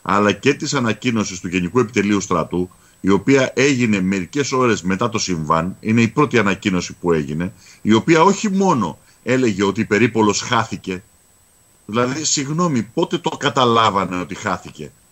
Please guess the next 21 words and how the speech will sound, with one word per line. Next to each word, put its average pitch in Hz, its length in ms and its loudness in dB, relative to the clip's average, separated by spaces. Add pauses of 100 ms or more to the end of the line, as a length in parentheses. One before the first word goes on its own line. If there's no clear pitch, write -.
(240)
Και 135 140 -2
ποιος, 185 380 0
και 156 120 -2
ποια 196 240 -2
είναι 175 180 -2
αυτή, 131 260 -4 (160)
χωρίς 139 420 4
έρευνα, 101 520 0 (380)
έτσι, 113 280 -8
επιτόπια, 117 720 0
αν 98 100 0
θέλετε. 85 480 -2 (340)
Λοιπόν, 107 400 2
και 120 120 -2
το 95 120 0
δεύτερο, 151 540 0 (220)
απλά, 160 560 0 (240)
ε, 90 60 -8 (140)
ανέφερε 113 500 0
ότι 202 300 -2
φέρεται 165 1000 2